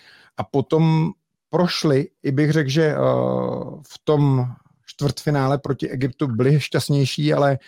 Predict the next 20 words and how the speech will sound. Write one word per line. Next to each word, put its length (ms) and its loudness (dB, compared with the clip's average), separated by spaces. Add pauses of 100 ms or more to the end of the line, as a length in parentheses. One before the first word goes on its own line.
(180)
štěstí 340 -4
přeje 220 0
připraveným, 680 0 (760)
tak 240 2 (120)
naopak 580 0
v 180 0
semifinále 580 2
byli 260 2
lepší, 520 0
přestože 580 0
to 140 -2
tam 200 0
mohlo 380 2
jít 160 0
do 200 0
prodloužení 580 2
taky, 380 0
a 200 2 (540)
ve 120 0
finále 600 2